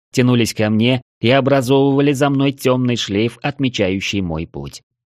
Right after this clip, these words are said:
Сбоку от припаркованного фургона выскочила орава бойцов,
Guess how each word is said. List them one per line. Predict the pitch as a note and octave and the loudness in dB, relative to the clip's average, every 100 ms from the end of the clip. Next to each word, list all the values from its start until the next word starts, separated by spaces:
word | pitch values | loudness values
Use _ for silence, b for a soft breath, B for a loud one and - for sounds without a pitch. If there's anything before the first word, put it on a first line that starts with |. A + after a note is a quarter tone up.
| _ | _
Сбоку | E2 G#2 D#3 A2 | -4 2 2 4
от | G#2 | 0
припаркованного | G#2 G2+ G#2 G2+ A2 G2 G2+ F#2+ | 0 0 0 0 0 0 0 -2
фургона | F2+ G#2+ G#2 A#2 F#2+ F2 | -2 -2 0 0 0 0
выскочила | A2+ - A2+ A2 G#2+ | -2 -2 -2 0 0
орава | - F#2+ G2+ F#2+ | 0 -2 -2 -2
бойцов, | F#2+ G#2 G#2+ - D2+ - | -4 -6 -8 -8 -8 -10